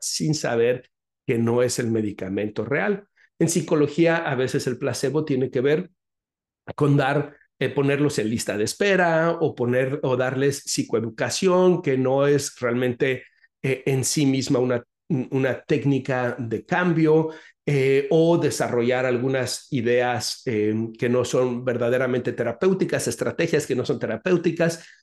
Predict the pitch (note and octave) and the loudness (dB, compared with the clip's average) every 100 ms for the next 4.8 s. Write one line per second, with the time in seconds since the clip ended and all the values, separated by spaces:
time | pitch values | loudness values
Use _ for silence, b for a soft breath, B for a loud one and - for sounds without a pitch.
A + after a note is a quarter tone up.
0 | _ E3 D3 D#3 E3 F#3+ G3 - - E3+ | _ -2 -2 -2 0 2 0 -2 -4 0
1 | C#3 A2+ - B2+ C3+ D#3 D#3 B2+ - C3 | 0 -2 -4 -4 -2 -2 -2 -4 -2 -2
2 | A#2 A#2 A2+ A2 A#2 A#2+ A2+ A#2 B2 B2 | 0 0 -2 0 -2 -2 0 0 0 -2
3 | G#2+ B2+ B2+ C3 A2+ A2 F#2+ F#2+ A2 A2 | -4 -2 -2 -4 -4 -8 -10 -8 -8 -8
4 | G#2 G2 G2 B2 F#2+ F#2 - - | -12 -12 -10 -8 -10 -10 -8 -8